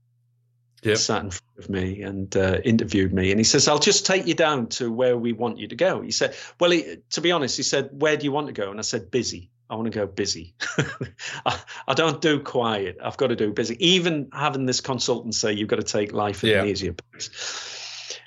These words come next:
Speaker 2: And he says, "We've got a great spot for you." And at that time, I was, uh, I was a D I. And he said, uh, "But it's not in C I D, but you'll quickly get back into C I D. It's a uniform post, but we want you to go to Tilbury,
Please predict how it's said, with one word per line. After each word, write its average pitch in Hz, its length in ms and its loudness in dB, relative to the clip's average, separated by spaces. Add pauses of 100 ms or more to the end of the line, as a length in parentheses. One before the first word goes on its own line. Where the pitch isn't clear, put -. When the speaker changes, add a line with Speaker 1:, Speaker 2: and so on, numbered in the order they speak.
Speaker 2:
And 143 100 4
he 151 60 6
says, 156 260 6
"We've 147 180 2
got 156 140 4
a 151 40 4
great 175 280 2
spot - 440 -2
for 101 160 -6
you." 95 180 -8 (960)
And 147 100 2
at 175 100 2
that 180 180 0
time, 135 260 0
I 120 40 0
was, 120 280 -6
uh, 113 320 0
I 120 60 -8
was 110 160 -8
a - 20 -16
D 107 220 -4
I. 120 200 -6 (1080)
And 127 140 2
he 123 80 4
said, 123 460 2
uh, 117 160 4
"But 131 160 0
it's 127 160 0
not 180 100 2
in 160 80 -2
C 143 260 2
I 127 140 2
D, 107 200 0
but 143 120 -2
you'll 151 160 2
quickly 170 400 2
get 135 220 2
back 110 200 -2
into 104 200 -6
C 101 220 0
I 92 180 -4
D. - 300 -8 (120)
It's - 160 -2
a 135 60 4
uniform 139 500 4
post, 101 460 -6
but 120 100 0
we 127 100 2
want 143 220 2
you 131 120 2
to 123 360 0
go 120 260 2
to 117 380 0
Tilbury, 117 580 0